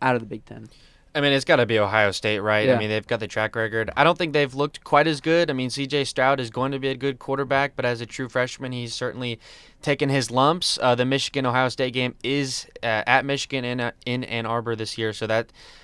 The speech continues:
Speaker 2: uh, is in the Wolverines' favor. But I think ultimately you just gotta trust the team that's done it and been consistent, which is the Buckeyes.
Speaker 1: Yeah, well,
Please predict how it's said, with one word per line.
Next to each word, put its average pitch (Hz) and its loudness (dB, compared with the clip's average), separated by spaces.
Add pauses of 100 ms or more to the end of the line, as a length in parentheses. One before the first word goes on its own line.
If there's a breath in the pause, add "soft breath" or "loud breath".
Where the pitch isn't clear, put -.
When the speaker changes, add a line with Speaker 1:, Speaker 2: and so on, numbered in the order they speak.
(120 soft breath)
Speaker 2:
uh, 117 0
is 117 2
in 117 -2
the 113 -2
Wolverines' 110 -2
favor. 104 -2
But 107 0
I 110 0
think 107 -6
ultimately 101 -6
you 113 -12
just 120 -6
gotta 107 -2
trust 107 -6
the 104 -8
team 107 -8
that's 98 -6
done 107 -6
it 104 -8
and 98 -12
been 101 -10
consistent, 95 -12
which 95 -14
is 90 -14
the 92 -14
Buckeyes. 87 -12 (200)
Speaker 1:
Yeah, 123 -8
well, 131 -4